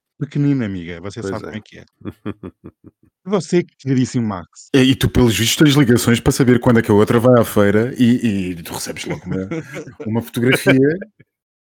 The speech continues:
Speaker 3: a identificar a burguesa sentada num cavalinho daqueles de, de, de, de, de
Speaker 1: <laughs>
Speaker 3: Bem.
Speaker 1: No, no pônei.
Speaker 3: Exato.
Speaker 2: Não, outro dia precisei de ir à A T, enfim, na A T uma pessoa sofre sempre um bocado, estava lá na sofrência, tinha levado o meu tablet para ir lendo, e um amigo meu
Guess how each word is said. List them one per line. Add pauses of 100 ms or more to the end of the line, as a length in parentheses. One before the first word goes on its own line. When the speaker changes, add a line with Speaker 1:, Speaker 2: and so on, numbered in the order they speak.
(140)
Speaker 3:
a
identificar
a
burguesa
sentada
num
cavalinho
daqueles
de,
de,
de,
de,
de
Speaker 1:
<laughs>
Speaker 3:
Bem.
Speaker 1:
No,
no
pônei. (500)
Speaker 3:
Exato.
Speaker 2:
Não,
outro
dia
precisei
de
ir
à
A
T,
enfim,
na
A
T
uma
pessoa
sofre
sempre
um
bocado,
estava
lá
na
sofrência,
tinha
levado
o
meu
tablet
para
ir
lendo, (380)
e
um
amigo
meu